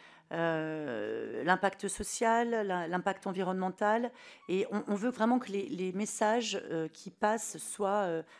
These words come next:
affichés en ligne pour inciter au réemploi et au recyclage et qu'ils soient vraiment ciblés. Ensuite, s'agissant de la deuxième proposition, on est tout simplement, euh,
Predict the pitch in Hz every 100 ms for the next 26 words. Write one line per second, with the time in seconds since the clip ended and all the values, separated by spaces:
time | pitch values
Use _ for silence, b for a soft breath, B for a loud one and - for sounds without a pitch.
0 | B 202 208 214 - 220 190 196 220 185
1 | 185 - - 208 190 175 175 190 180 170
2 | - 208 220 185 185 - - 208 190 180
3 | 214 214 - - 165 165 165 B B B
4 | B - 202 254 247 214 190 - 202 170
5 | 202 233 220 214 202 175 - - 240 -
6 | 202 208 - 190 196 180 202 196 202 226
7 | - 170 165